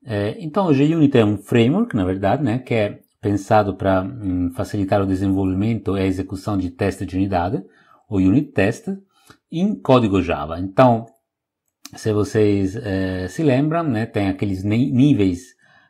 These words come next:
de testes que a gente tem visto. Então, tem os testes de unidade, em que você testa o componente, teste de integração, você testa mais componentes integrados, né? E teste de sistema, que você testa, de fato, o, o sistema como um todo. Ehm,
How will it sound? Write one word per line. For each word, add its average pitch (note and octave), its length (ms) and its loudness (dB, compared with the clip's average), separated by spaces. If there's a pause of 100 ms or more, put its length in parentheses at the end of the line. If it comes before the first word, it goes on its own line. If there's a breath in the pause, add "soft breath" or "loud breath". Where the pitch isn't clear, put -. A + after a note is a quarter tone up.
de G#2 100 -4
testes F#2+ 480 0
que - 100 -4
a G2 40 0
gente F2 220 -4
tem F#2 220 -4
visto. F#2+ 300 -4
Então, F#2 220 -2
tem F2+ 120 -4
os F2+ 160 -4
testes G2 320 -2
de F2+ 80 -4
unidade, F#2 460 2
em F2 60 -4
que G2 100 -10
você F2+ 380 -8 (340 soft breath)
testa F#2+ 260 -4
o F#2+ 60 -6
componente, G#2+ 720 0
teste F#2+ 320 -2
de F2+ 140 -4
integração, F2+ 760 -2
você F2 380 -8
testa F#2 400 -6 (340 soft breath)
mais F#2 320 -2
componentes F2+ 640 -4
integrados, F2+ 720 -2
né? A2+ 220 0 (480 loud breath)
E A2 100 -2
teste A2 400 2
de G2+ 80 -2
sistema, G#2 520 -2
que F#2+ 100 -8
você F2+ 180 -6
testa, F#2 320 -6
de F2 100 -8
fato, F2 560 -4
o, - 320 -12
o G2 40 -6
sistema F#2 440 -4
como F#2+ 160 -2
um F2+ 140 0
todo. F2 400 -10 (760 soft breath)
Ehm, G#2+ 480 -2